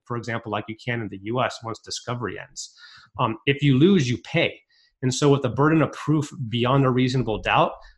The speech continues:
whoever is attacking you and trying to sue you in the Cook Islands and has the money to actually try to do this, most likely they're gonna lose, so they're gonna be f-, paying your legal costs. And there's only a one-year statute of limitations.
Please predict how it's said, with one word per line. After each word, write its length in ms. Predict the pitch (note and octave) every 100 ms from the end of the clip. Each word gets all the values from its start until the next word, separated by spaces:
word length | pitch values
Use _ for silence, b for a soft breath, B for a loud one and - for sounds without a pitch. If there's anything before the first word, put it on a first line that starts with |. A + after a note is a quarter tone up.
| _ -
whoever 320 | B2+ C#3+ D#3+
is 100 | C3+
attacking 540 | B2+ - A#2 C3 C#3+
you 60 | A#2+
and 100 | A2
trying 180 | - A#2+
to 60 |
sue 240 | A2 - B2+
you 100 | B2+
in 60 |
the 80 | A#2
Cook 240 | - C3 -
Islands 400 | A#2 C3+ A#2 G2+
and 80 | -
has 300 | - A#2 B2+
the 80 | A#2+
money 240 | A#2 B2
to 80 | G#2+
actually 320 | G#2 - A2+
try 240 | - A2
to 80 | G#2
do 200 | F2+ G2
this, 280 | B2 E3 E3 - b b _ C3+
most 160 | D3
likely 240 | C#3+ D3 D3
they're 60 |
gonna 180 | C#3+ B2
lose, 320 | G2 C#3 B2
so 60 | G2+
they're 80 | A#2
gonna 140 | A#2+
be 100 | A2
f-, 180 | A2 - _
paying 280 | - B2+ B2
your 140 | A2+
legal 300 | G#2+ A#2 A2+
costs. 520 | - A2 F#2 - - B B B _
And 180 | C#3+ E3+
there's 140 | E3
only 240 | D3 D3+ C#3+
a 60 |
one-year 420 | A#2 B2+ C#3 C3+ B2+
statute 460 | - B2 A#2+ -
of 40 | A2+
limitations. 760 | A2+ G2+ A2+ A#2 - - -